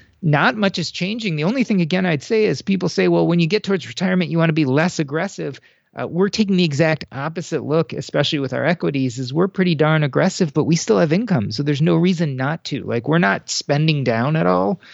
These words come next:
Uh, so we'll be as aggressive, at least in the short term. Now, if we get to the point where we have zero income on all sides, then we'll maybe consider whether we wanna be a little less aggressive. And, and that'll be time to start thinking about doing some of those Roth conversions or moving some money from that kind of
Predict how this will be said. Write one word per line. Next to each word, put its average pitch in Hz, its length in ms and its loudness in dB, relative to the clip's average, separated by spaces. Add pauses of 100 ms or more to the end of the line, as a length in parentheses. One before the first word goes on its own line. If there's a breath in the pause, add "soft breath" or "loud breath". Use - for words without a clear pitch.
(300 loud breath)
Uh, 123 340 2
so 139 300 0
we'll 147 220 2
be 170 220 2
as 139 100 0
aggressive, 131 800 -2 (260)
at 143 180 2
least 160 300 0
in 156 100 0
the 117 80 0
short 160 340 -2
term. 101 520 -6
Now, 127 200 2
if 120 120 -2
we 135 80 0
get 151 160 0
to 147 60 0
the 139 100 2
point 143 200 2
where 131 160 2
we 131 120 2
have 131 200 2
zero 123 400 2
income 135 380 2
on 117 100 2
all 110 160 0
sides, 110 520 -2
then 131 180 0
we'll 120 140 -2
maybe 113 240 -2
consider 110 540 0
whether 120 280 2
we 107 60 2
wanna 107 200 4
be 101 120 0
a 98 80 4
little 104 160 0
less 101 200 0
aggressive. 104 440 2
And, 123 180 2
and 147 160 2
that'll 127 180 2
be 117 120 0
time 127 200 2
to 117 60 -4
start 113 180 0
thinking 120 300 -2
about 104 300 0 (420 loud breath)
doing 170 180 2
some 160 140 0
of 135 60 4
those 117 180 2
Roth 123 240 2
conversions 110 540 -8
or 110 80 -4
moving 135 340 2
some 127 220 -2
money 120 240 2
from 113 240 -2
that 107 260 0
kind 110 220 2
of 101 120 -2